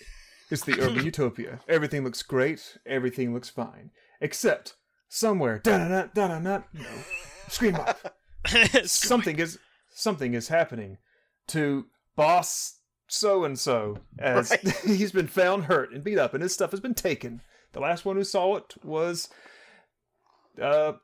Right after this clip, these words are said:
Speaker 1: Chumba the Goblin. Go
Speaker 2: <laughs>
Speaker 1: find
Speaker 2: Love it.
Speaker 1: him. And at the same time, there's all these protests going on in town. The Children of Night.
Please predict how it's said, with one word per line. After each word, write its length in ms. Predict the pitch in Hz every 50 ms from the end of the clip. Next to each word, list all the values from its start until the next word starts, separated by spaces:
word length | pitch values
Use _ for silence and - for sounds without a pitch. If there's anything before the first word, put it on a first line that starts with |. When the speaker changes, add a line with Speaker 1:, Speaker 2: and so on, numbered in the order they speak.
| _ _ _ _ _ _ -
Speaker 1:
Chumba 260 | - 196 190 185 214
the 100 | 214 247
Goblin. 520 | 226 - 170 139 135 117 117 110 98 101 98 - _ _ _ _ _ - - - - - _ _ _ _ _ _ _ _ _ _ _ _ - -
Go 140 | 165 143 127 - - 202
Speaker 2:
<laughs> 180 | - _ - -
Speaker 1:
find 220 | 202 196 196 208
Speaker 2:
Love 120 | 185 196 208
it. 40 | 214
Speaker 1:
him. 160 | 233 269 277 _ - - - - _ _ _ _ _ - - _ _ _ _ _ _ - - _ - -
And 560 | 151 147 143 139 135 131 127 127 123 117 - - _ -
at 80 | - 151
the 60 | 147
same 200 | - 170 170 170
time, 220 | 160 175 185 190 156
there's 120 | 139 131
all 120 | 156 151
these 180 | 139 135 123 -
protests 440 | - 165 175 175 175 180 180 165 -
going 260 | 190 175 175 170 175
on 100 | 170 180
in 80 | 180 165
town. 260 | - 175 180 185 180
The 60 | 135
Children 320 | - - 156 156 147 139
of 100 | 139 131
Night. 380 | 143 156 170 185 160 - -